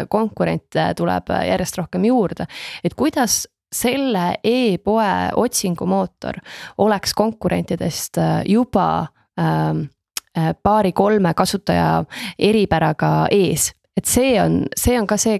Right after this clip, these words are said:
aspekt, et, et me ei, et me tahame kohe vaadata neid tänaseid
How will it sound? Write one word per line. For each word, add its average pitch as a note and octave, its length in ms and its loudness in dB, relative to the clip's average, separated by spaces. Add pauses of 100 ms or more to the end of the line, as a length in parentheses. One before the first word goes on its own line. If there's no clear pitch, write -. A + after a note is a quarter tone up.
(120)
aspekt, - 440 -2
et, D#3+ 140 -6 (400)
et F3+ 100 -6
me F3 120 0
ei, E3 240 -2 (600)
et F3+ 80 0
me F3+ 100 0
tahame A#3 380 2
kohe G#3 380 2
vaadata G#3+ 420 0
neid D#3+ 160 -4
tänaseid E3+ 760 0